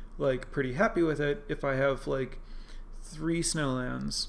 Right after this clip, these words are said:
But, like, as far as, like, what percent better, if we assume that, like, locking a creature down adds twenty percent to the strength of a Bergstrider, though that's a weird way of looking at it because,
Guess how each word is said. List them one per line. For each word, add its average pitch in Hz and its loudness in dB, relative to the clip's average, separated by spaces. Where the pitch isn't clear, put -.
But, 147 2
like, 139 2
as - 0
far 170 6
as, 156 4
like, 143 0
what 156 2
percent 143 -4
better, 143 4
if 185 6
we 214 6
assume 233 4
that, 202 2
like, 160 4
locking 165 2
a 170 -4
creature 170 2
down 135 0
adds 156 4
twenty 190 4
percent 180 2
to - -10
the 170 4
strength 160 2
of 156 2
a 147 2
Bergstrider, 160 6
though 147 4
that's 135 2
a 147 2
weird 143 2
way 139 4
of 131 0
looking 143 -2
at 143 2
it 143 0
because, 131 0